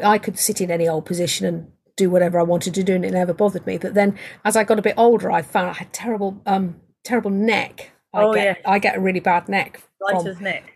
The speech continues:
Speaker 2: yeah.
Speaker 1: Yeah, and so I got off the laptop and then had a, a, you know, have a keyboard and a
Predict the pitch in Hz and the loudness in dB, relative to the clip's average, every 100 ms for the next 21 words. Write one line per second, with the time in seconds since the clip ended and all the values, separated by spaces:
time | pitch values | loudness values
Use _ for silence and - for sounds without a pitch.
0 | _ 180 170 214 190 190 190 240 220 208 | _ -8 0 2 4 2 2 4 4 4
1 | 220 - 208 - 202 202 - - 185 - | 0 2 0 0 -2 -4 -6 -10 -10 -8
2 | 190 170 - 190 185 202 180 170 165 - | -10 -10 -6 -4 -2 -2 -2 -2 -4 -12
3 | _ - 185 - - 208 175 170 208 165 | _ -2 -2 -2 -6 -2 0 0 -2 -2
4 | - 220 190 196 180 170 180 180 190 | 0 0 2 2 2 -2 -6 -6 -10